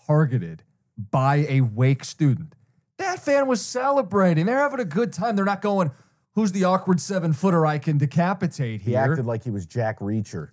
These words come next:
Speaker 1: I know.
Speaker 2: Come
Speaker 1: And then,
Speaker 2: on.
Speaker 1: listen, there's a little contact, whatever. Now we're playing up that he's got some, like, messed up ankle. Like, do we even think Filipowski's gonna miss any time?
Speaker 2: I thought the thing that struck me was when Shire was like, you know, "Back in my day,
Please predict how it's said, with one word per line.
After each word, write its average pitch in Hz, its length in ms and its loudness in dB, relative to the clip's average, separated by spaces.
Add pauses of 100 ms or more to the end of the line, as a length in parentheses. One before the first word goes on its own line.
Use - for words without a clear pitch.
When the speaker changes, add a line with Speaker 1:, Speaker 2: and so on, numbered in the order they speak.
(100)
Speaker 1:
I 190 160 0
know. 226 160 2
Speaker 2:
Come 175 100 2
Speaker 1:
And 175 80 4
then, 196 120 0
Speaker 2:
on. - 100 -6
Speaker 1:
listen, 139 260 -6
there's 147 160 0
a 147 60 -6
little 190 180 -4
contact, 175 760 -2
whatever. 170 560 -2 (520)
Now 165 200 0
we're 175 80 2
playing 160 320 0
up 156 160 -2
that 143 80 0
he's 127 100 0
got 143 220 -4
some, 147 240 -2
like, 120 200 0
messed 143 300 -2
up 135 160 -2
ankle. 131 480 -2
Like, 131 140 -8 (680)
do - 80 -6
we 208 120 -4
even 196 160 0
think 135 160 0
Filipowski's 113 480 -2
gonna 98 160 -2
miss 95 200 -2
any 95 140 -4
time? 85 420 -10 (120)
Speaker 2:
I 120 80 -4
thought 240 320 -6
the 131 260 -6
thing 113 300 -4
that 90 180 -10
struck - 340 -6
me 90 100 -8
was 85 180 -10
when 90 120 -8
Shire 101 460 -4
was 82 220 -10
like, 76 260 -16
you 98 60 -16
know, 85 100 -20 (100)
"Back 156 300 -8
in 90 140 -6
my 92 400 -8
day, 71 320 -14